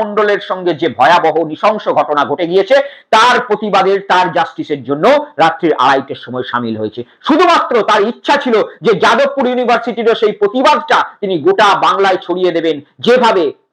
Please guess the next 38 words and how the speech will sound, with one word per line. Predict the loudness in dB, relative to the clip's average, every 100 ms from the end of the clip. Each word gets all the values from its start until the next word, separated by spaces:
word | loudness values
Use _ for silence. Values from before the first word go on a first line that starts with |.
| _
আরজি | 0 0 -2 -2
করের | 0 0
প্রতিবাদটা | -2 -6 0 0 2 2 2 0 -10 -8
গোটা | -2 0
বাংলায় | 0 0 0 0
ছড়ানো | -2 -2 -2
হয়েছিল। | -4 -10 -10 -10 -2
এবং | 2 2 0 -6
তিনি | -4 0
তার | 0 0
ক্যামেরায় | 0 2 2 2
সেই | 0 -2
গোটা | 0 2 0
প্রতিবাদ | 0 0 2 2 0 0
তুলে | 0
ধরলেন, | 2 2 0 -2 -8 -4
সকলের | -2 2 0 0
সঙ্গে | 0 0
আমাদের | 0 0 0
পরিচয় | -2 -2 0 0
করালেন। | 2 0 0 -2 -4
আমরা | -2 0 0
সেই | 0 -2
প্রতিবাদ | -2 -2 0 0 0
দেখে | 0 -2 -4 _
সত্যিই | -6 -2 0 0
মুগ্ধ | -2 -2 0
হলাম। | 2 2 0 -4 0
এবারে | 2 4 2 -2 -2
আপনাদের | -2 0 -2 0
সামনে | -2 0 -2
উপাসনার | 2 2 2 0 0
ক্যামেরা | 0 2 0
থেকে | 0 0 -2 -2 -4
সেই | -4 -2
চিত্র | -6 -4 2 2
আপনারা | 2 0 0 0
দেখুন, | 0 0 0 -2